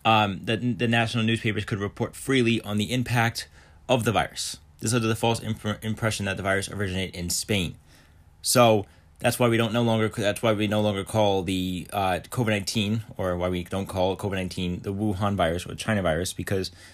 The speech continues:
um, we have no clue where it, where it came from. We just think it came from them because they got it the most. But that's one, that's one comparison. But another comparison is that, is that, um, is that the, the way that it spreads is through face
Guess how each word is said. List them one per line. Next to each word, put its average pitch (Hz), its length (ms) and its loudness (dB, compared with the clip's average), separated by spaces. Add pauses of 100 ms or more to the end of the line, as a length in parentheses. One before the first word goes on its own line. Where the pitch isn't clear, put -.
(380)
um, 98 500 4
we 117 160 4
have 117 140 2
no 110 140 4
clue 113 180 0
where 107 140 6
it, 95 280 -4
where 113 140 2
it 104 60 0
came 113 200 2
from. - 140 -10 (720)
We 110 140 2
just 101 160 -2
think 127 120 4
it 107 60 -2
came 101 220 -2
from 90 80 -6
them 95 120 0
because 92 280 -4
they 92 340 -2
got 92 180 2
it 92 120 -2
the 82 40 -8
most. - 320 -8 (460)
But 139 260 8 (220)
that's 110 180 0
one, 117 260 4
that's 107 180 2
one 120 100 4
comparison. - 460 -6 (1600)
But - 80 2
another 139 160 4
comparison 127 420 4
is 113 200 0
that, 104 160 2
is 117 140 4
that, 113 280 2 (640)
um, 101 500 6 (380)
is 135 100 2
that 120 160 4
the, 113 300 2 (320)
the 110 160 0
way 117 340 4
that 110 160 4
it - 140 -4
spreads 104 480 2
is 104 160 -6
through 104 220 0
face - 580 0